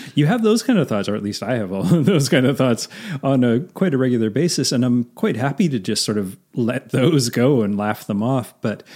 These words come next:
when, when you have a thought that actually contradicts or, or gets in the way or is, it feels negative about something you're actually working toward, we tend to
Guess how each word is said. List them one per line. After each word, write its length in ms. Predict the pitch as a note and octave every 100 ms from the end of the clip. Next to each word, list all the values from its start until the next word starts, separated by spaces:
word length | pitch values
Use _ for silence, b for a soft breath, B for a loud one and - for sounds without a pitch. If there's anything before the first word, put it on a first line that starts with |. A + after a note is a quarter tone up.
| B B B
when, 580 | A2+ A#2+ B2+ B2 A2+ - -
when 320 | D3+ C3+ A#2
you 460 | A2 A2 A2 G#2+ B2 - _
have 360 | - C3+ C3+ B2+
a 120 | G#2+
thought 440 | - B2+ A#2+ A2+
that 300 | A2+ G#2 G2 -
actually 400 | A#2+ A#2 - A2+
contradicts 800 | F#2 - A2 G#2+ F2+ A2+ C3+ -
or, 360 | A2 G2 G2 B2+
or 360 | B2 G#2 G2 F#2 - _ - F#3+ - - D#3
gets 300 | B2+ C3+ B2+
in 120 | C3+ A2
the 80 |
way 360 | G2 G#2 A#2 B2+
or 140 | G#2
is, 160 | G2 F#2
it 340 | C#3 A2+ G#2+
feels 300 | - B2+ G#2+
negative 560 | A#2 G#2+ A#2 B2 A#2 G2+
about 260 | G2 G#2+ G#2+
something 320 | - A2+ G#2+
you're 160 | G2+
actually 420 | G2+ G#2 - G2 F#2+ B B B
working 460 | - C#3+ G#3+ F3+ B2+
toward, 500 | - G#2 G2 F#2 F#2 B B B B - - -
we 240 | C#3+ C3+
tend 320 | C#3 D3+ A3+ B3+
to 260 | C4+ B3+